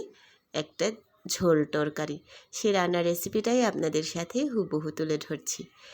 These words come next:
মাছগুলোকে একটু নুন হলুদ দিয়ে মাখিয়ে নিচ্ছি।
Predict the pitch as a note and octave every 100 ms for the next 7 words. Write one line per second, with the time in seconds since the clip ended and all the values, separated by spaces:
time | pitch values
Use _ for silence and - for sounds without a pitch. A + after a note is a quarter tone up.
0 | - - - F3 E3+ - G3 G3+ A#3 G#3+
1 | - A3+ G#3+ A3 G#3+ G#3 G3 G#3 A#3+ F4+
2 | G#3+ D#3+ - D3+ C#3 - -